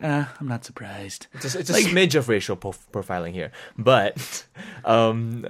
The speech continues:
Speaker 2: uh, the, the tides were turned slightly when I listened. Like, so this kid gave a speech. He gave a, uh, he gave a speech to the press,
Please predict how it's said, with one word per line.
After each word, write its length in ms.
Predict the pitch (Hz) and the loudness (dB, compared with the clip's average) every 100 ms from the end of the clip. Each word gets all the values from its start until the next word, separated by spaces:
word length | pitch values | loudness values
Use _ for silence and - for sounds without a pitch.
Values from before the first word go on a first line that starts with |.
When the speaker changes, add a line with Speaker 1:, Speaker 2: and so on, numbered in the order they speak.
| - | -12
Speaker 2:
uh, 440 | - - - - - | -16 -18 -16 -14 -12
the, 180 | 127 123 | 0 0
the 180 | 127 135 | 0 -4
tides 400 | 131 175 180 143 | 0 6 6 6
were 80 | 131 | 0
turned 320 | - 120 117 | 2 2 2
slightly 500 | - 117 104 90 104 | -2 0 0 0 -2
when 120 | 98 | -2
I 60 | 92 | -2
listened. 280 | 95 92 - | -2 -6 -8
Like, 140 | 101 | -8
so 140 | - 120 | -4 -2
this 180 | 135 127 | -2 -2
kid 280 | - 113 | -4 -2
gave 180 | 107 98 | 0 -2
a 40 | 92 | -2
speech. 520 | - 95 110 - - - - - | -8 -8 -8 -8 -10 -14 -20 -8
He 120 | 113 | -2
gave 180 | 120 127 | 0 2
a, 180 | 117 | 0
uh, 160 | 107 107 | 0 -2
he 80 | 110 | -2
gave 140 | 143 | -2
a 60 | 143 | -2
speech 340 | - 127 - | -2 -4 -2
to 60 | 113 | -4
the 100 | 101 | -4
press, 400 | - 98 - | -2 -2 -2